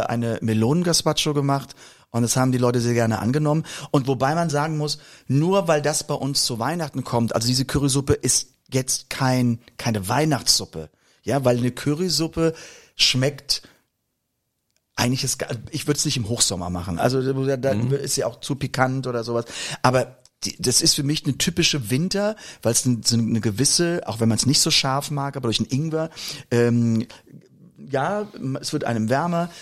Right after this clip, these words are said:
Speaker 1: und im Frühjahr ist das eine ganz, ganz tolle Suppe und sieht hervorragend aus, je nachdem, in welchem Geschirr man, man es, äh, im Grunde, ähm, äh, serviert, hat eben dieses strahlende Gelb und wenn man dann das passende Geschirr zu hat, ist es ein Träumchen.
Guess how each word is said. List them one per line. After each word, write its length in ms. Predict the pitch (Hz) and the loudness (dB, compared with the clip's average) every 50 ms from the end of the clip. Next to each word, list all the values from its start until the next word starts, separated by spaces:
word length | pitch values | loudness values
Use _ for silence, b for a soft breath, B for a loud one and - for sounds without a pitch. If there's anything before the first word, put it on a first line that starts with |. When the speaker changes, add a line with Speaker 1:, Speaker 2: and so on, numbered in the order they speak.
| B B - | B B 0
Speaker 1:
und 160 | 131 131 - | 0 0 0
im 100 | 131 120 | -2 -4
Frühjahr 560 | - - - - 156 180 175 151 143 151 - | -4 -6 -4 -2 0 2 4 4 2 2 0
ist 140 | 143 - - | -2 -4 -4
das 140 | 139 - - | -6 -6 -6
eine 100 | 127 - | -6 -4
ganz, 260 | - 143 160 165 - | -4 -4 -4 -4 -8
ganz 220 | - 147 143 - | -6 -6 -8 -8
tolle 260 | - - 127 127 123 | -4 -2 0 0 2
Suppe 320 | 107 123 147 147 180 185 196 B B B B B B B | 2 2 0 0 0 -2 -2 B B B B B B B
und 160 | - 123 123 | 2 2 2
sieht 360 | 113 - 131 147 160 - - - - | 4 2 0 -2 -4 -6 -12 -10 -8
hervorragend 720 | 110 110 - - - 160 165 160 160 151 151 151 139 - | -6 -6 -4 0 2 2 2 2 2 0 0 0 0 2
aus, 320 | 131 123 131 147 - - | 2 2 2 0 0 0
je 60 | 151 147 | 0 0
nachdem, 280 | 135 131 135 131 131 | 0 2 0 0 2
in 60 | 127 | 2
welchem 240 | 120 117 - 139 123 | 2 0 0 0 0
Geschirr 300 | 117 107 - - 139 143 | 0 0 0 0 -2 -4
man, 320 | 156 160 156 156 151 147 - - - | -4 -6 -6 -8 -8 -10 -10 -8 -4
man 240 | - 127 135 127 131 | -2 0 0 0 0
es, 240 | 127 - - - - | 2 2 2 2 2
äh, 220 | - 113 113 110 | 0 0 0 0
im 100 | - 120 | 0 -2
Grunde, 400 | 117 127 127 127 120 120 120 117 B B B B B B | -2 -2 -2 0 0 0 0 -2 B B B B B B
ähm, 680 | - 113 117 117 110 110 110 110 107 107 107 107 107 - - | -2 0 0 2 2 2 2 2 0 0 0 -2 -4 -4 -4
äh, 120 | 90 90 | -4 -2
serviert, 560 | 98 - 113 113 110 117 123 135 131 135 131 B B B B B _ _ _ _ _ _ | 0 0 0 0 0 0 2 2 2 0 -2 B B B B B _ _ _ _ _ _
hat 140 | - 104 101 | -14 -8 -6
eben 220 | 113 117 117 110 | -4 -2 -2 -2
dieses 240 | 107 107 101 101 - | -2 -2 -2 0 -2
strahlende 640 | - - - 92 92 95 104 113 120 123 120 117 107 | -2 -2 -4 -8 -8 -8 -6 -6 -6 -6 -6 -6 -8
Gelb 500 | - - 107 113 123 143 147 - - _ b b b b b b b _ | -8 -4 -2 0 0 -2 -2 -6 -12 _ b b b b b b b _
und 100 | 101 104 | -6 -2
wenn 80 | 110 | 0
man 120 | 113 113 113 | 2 2 2
dann 120 | 113 110 | 2 2
das 160 | 110 104 - | 0 -2 -2
passende 380 | - - 113 - - 131 113 104 | -4 -2 -2 -2 0 -2 -2 -2
Geschirr 320 | 107 - - 113 120 131 | -2 -4 -2 -4 -4 -4
zu 160 | - - 127 | -4 -6 -4
hat, 180 | 123 123 127 - | -6 -8 -8 -8
ist 160 | - - - | -8 -6 -4
es 140 | 107 - - | -4 -4 -4
ein 80 | 143 139 | -4 -6
Träumchen. 540 | - 143 104 82 92 - - - - - | -4 -4 -2 -2 -2 -4 -6 -8 -10 -12